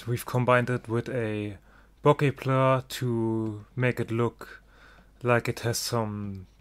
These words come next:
defocus effect on it. We have these rings that actually get the defocus node for this effect, and we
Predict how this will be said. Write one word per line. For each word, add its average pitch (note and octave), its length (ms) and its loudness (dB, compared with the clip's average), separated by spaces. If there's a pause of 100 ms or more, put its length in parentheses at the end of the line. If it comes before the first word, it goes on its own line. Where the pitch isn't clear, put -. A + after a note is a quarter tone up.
defocus D3 600 2
effect D3 380 -4
on C#3+ 180 2
it. - 300 -2 (800)
We B2 140 0
have G#2+ 480 -4
these - 800 -2
rings E3 840 2
that A#2+ 300 0
actually C#3+ 420 0
get - 540 -2
the A#2+ 260 0
defocus C#3 720 0
node C#3 240 0
for C#3+ 160 -4
this C3 180 -2
effect, - 540 -6 (960)
and D3+ 260 4
we C3 380 0